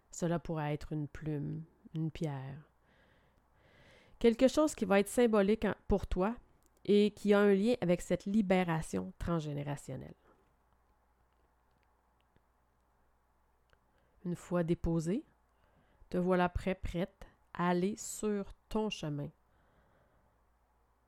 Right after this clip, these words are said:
Bien dans ton corps, bien dans ton cœur. Et ce sont tes pas que tu fais sur ce chemin pour y vivre tes propres expériences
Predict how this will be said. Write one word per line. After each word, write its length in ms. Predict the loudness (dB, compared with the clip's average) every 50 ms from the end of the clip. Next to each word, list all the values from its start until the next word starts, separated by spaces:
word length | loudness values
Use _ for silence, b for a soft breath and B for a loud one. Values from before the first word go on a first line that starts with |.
| _ _
Bien 260 | -4 -2 0 2 2 2
dans 200 | 0 0 -2 -2
ton 240 | -4 -4 -4 -4 -4
corps, 640 | -4 -6 -6 -4 -4 -2 -2 -2 -4 -6 -8 -12 -14 _ _ _ _ _ _ _ -12
bien 360 | -8 -6 -2 0 0 0 0
dans 140 | -2 -4 -4
ton 240 | -4 -4 -6 -6 -6
cœur. 500 | -8 -10 -12 -10 -10 -12 -12 -14 -18 -20 _ _ _ _ _ _ _ _ _ _ _ _ _ _ _ _ _ _ _ _ _ _ _ _ _ _ _ _ _ _ _ _ _ _ -20 b b b b b b b
Et 60 | -4
ce 180 | -2 -2 -2 -2
sont 260 | -2 -2 -2 -2 -4 -6 _ -2
tes 200 | 0 0 0 -2
pas 300 | -6 -6 -6 -6 -6 -6 _ _ _
que 80 | -10 -10
tu 160 | -10 -12 -14
fais 380 | -18 -16 -12 -10 -10 -10 -10 -12 _ _ _ _ -20
sur 420 | -16 -14 -10 -6 -4 -4 -6 -6
ce 140 | -6 -6 -6
chemin 400 | -4 -4 -4 -2 -2 -2 -4 -6 -8 b b b b b b b b _ _ _ _ _ _ _ _ -2
pour 140 | -2 0 0
y 100 | 0 0
vivre 340 | 0 0 0 0 0 -2 -4 -8 _
tes 160 | -2 0 0 0
propres 340 | -2 -4 -2 -2 -2 -2 -6 _
expériences 800 | -8 -8 -8 -8 -6 -4 -4 -2 -2 -2 -2 -4 -4 -6 -10